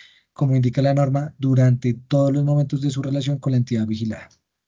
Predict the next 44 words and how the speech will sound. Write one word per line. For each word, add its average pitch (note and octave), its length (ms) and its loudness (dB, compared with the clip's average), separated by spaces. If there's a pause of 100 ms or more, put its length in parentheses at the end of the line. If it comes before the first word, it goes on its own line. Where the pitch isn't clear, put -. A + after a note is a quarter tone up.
(580)
Ahora B2+ 140 2
bien, C3 160 2
aun B2 100 0
cuando C#3 260 0
el C#3+ 60 0
ejercicio C#3+ 240 0
de B2 60 2
la C3 60 0
actividad C3 240 -4
financiera C3+ 380 0
genera B2+ 480 0 (380)
un C3 80 -2
régimen C3 240 2
especial B2 440 -2
de A#2+ 120 -2
responsabilidad C#3+ 680 0
bajo C3+ 180 0
la B2+ 140 2
perspectiva A#2+ 480 -4
de A2+ 60 0
la A#2+ 60 0
anunciada B2+ 340 0
diligencia A#2+ 380 0
y A#2 40 -6
profesionalismo, C3+ 800 -2 (680)
lo C#3+ 80 4
anterior D3+ 280 4
no D3+ 200 6
significa D3+ 540 2
que D3+ 100 -4
el D3 40 -6
consumidor C3 420 -2
financiero C3 400 -2
esté B2+ 140 -4
autorizado C3 460 0
ni C#3+ 100 -2
les C3 160 -2
ha B2+ 120 -2
permitido B2+ 400 -2
incumplir, B2+ 480 -2
descuidar, B2+ 480 0
desatender C3 500 -2
o C3+ 40 0
desconocer C#3+ 540 -2